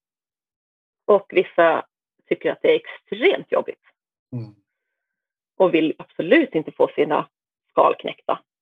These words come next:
Speaker 1: liksom.
Speaker 2: Mm.
Speaker 1: Och då kan jag få skit för det på olika sätt.
Speaker 2: Mm.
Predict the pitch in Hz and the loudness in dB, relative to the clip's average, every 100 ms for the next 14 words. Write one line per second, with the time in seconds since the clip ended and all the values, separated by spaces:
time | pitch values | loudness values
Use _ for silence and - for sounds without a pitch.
0 | _ - - - _ _ _ _ _ - | _ -18 -18 -18 _ _ _ _ _ -14
1 | 127 107 101 _ _ _ _ _ _ _ | -12 -12 -16 _ _ _ _ _ _ _
2 | - 185 180 175 165 165 _ _ 185 170 | -6 2 4 4 2 0 _ _ -4 -4
3 | 170 - - - _ _ _ _ _ _ | -2 0 0 -4 _ _ _ _ _ _
4 | _ _ _ 233 349 - - - _ - | _ _ _ -4 -2 -4 -4 -6 _ -4
5 | - - - - _ _ _ _ _ _ | -2 -2 -8 -14 _ _ _ _ _ _
6 | _ - 123 120 117 | _ -14 -12 -12 -14